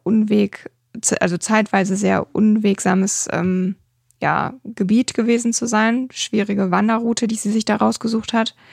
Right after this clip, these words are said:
ähm, dass man dann zumindest irgendwie Sachen oder so was von ihr gefunden hätte. Ich meine, den einen Fall, den du mal gemacht hast, von Lisanne und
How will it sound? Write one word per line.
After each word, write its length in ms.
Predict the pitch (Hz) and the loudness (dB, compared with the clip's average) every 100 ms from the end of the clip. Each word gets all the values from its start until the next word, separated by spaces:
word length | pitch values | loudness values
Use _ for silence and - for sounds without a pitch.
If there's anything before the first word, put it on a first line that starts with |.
| - - - - - | -20 -20 -20 -6 2
ähm, 400 | 214 208 202 196 _ _ _ - | 4 6 4 0 _ _ _ -2
dass 200 | 214 220 | 0 2
man 140 | 208 | 4
dann 160 | 202 214 | 2 2
zumindest 440 | 233 226 220 - | 2 4 2 2
irgendwie 300 | - 202 202 | 0 2 2
Sachen 320 | 220 247 285 | 2 2 0
oder 160 | 185 180 | 0 -2
so 120 | 175 - | -4 -6
was 160 | 175 - | -6 -4
von 160 | 165 | -4
ihr 100 | - | -2
gefunden 360 | 185 - 165 156 | -4 -2 -2 0
hätte. 240 | 180 - 196 | -2 -2 -2
Ich 100 | 202 | 0
meine, 260 | 202 190 | 2 0
den 260 | - 190 185 | 0 0 0
einen 280 | - 214 233 | 0 0 2
Fall, 240 | - 220 | 2 2
den 120 | 226 | 4
du 60 | 214 | 4
mal 160 | 208 | 2
gemacht 400 | 202 202 214 - | 2 2 0 0
hast, 300 | 220 220 - _ _ _ _ | -2 -2 -6 _ _ _ _
von 260 | - 202 196 | -2 0 2
Lisanne 540 | 208 196 202 208 226 | 2 2 2 2 2
und 600 | - 208 202 196 - - | 0 2 4 2 0 -6